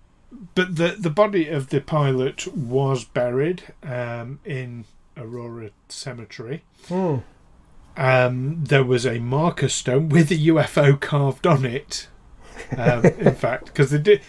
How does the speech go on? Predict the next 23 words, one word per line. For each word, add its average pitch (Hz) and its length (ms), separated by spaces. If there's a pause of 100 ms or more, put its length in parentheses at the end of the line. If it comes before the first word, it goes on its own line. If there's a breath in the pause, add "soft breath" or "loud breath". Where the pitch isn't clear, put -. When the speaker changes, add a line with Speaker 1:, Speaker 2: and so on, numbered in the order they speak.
(160 loud breath)
Speaker 1:
they 185 80
didn't 208 200
know 196 100
his 151 140
name. 175 160
They 196 100
called 247 280
him 180 240
Ned. 135 320 (840 soft breath)
Um, 151 480 (920)
but 127 140
of 117 80
course 127 240
they 139 100
didn't 127 300
know 113 160
his 113 240
name. 127 460
So 196 180
th-, 226 300 (100)
again, 202 320 (300 soft breath)
there's 147 200
no 185 440